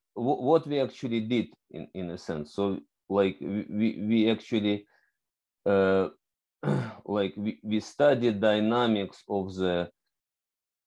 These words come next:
of the lift of the original distribution along the first fiber,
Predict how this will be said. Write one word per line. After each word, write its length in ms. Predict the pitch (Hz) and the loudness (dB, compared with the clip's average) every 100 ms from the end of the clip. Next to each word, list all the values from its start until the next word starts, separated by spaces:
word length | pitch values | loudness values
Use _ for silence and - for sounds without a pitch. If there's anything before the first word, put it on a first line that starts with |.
| _ _ _ - | _ _ _ -2
of 240 | 95 92 90 | 0 0 0
the 220 | 95 - - _ _ _ - | 0 -2 -6 _ _ _ -4
lift 460 | 104 120 131 - - - _ _ | 2 4 4 2 -6 -20 _ _
of 240 | 95 90 92 | -4 -4 -2
the 180 | 90 | 0
original 580 | 90 98 95 95 90 87 | 2 0 -2 -2 -2 -4
distribution 920 | 85 90 - 92 92 101 90 - 69 - _ - | -4 -6 -4 -2 0 0 0 -4 -10 -12 _ -4
along 320 | 92 98 98 | -2 0 0
the 200 | 90 90 - _ _ _ _ | 0 -4 -4 _ _ _ _
first 380 | 143 165 165 - _ _ _ _ _ _ _ _ - | 2 2 2 -4 _ _ _ _ _ _ _ _ 2
fiber, 580 | 131 131 127 123 123 | 4 6 8 10 8